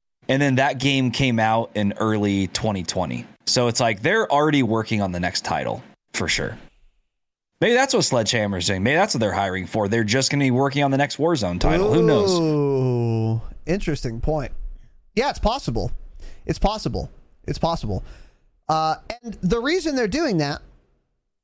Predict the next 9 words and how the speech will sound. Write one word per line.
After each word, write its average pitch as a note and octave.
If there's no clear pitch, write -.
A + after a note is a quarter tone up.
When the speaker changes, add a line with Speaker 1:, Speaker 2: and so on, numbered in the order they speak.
Speaker 2:
is F#3
this. -
Activision C4
Blizzard C#4
generated A3+
one A#3
point B3
three B3+
four G3+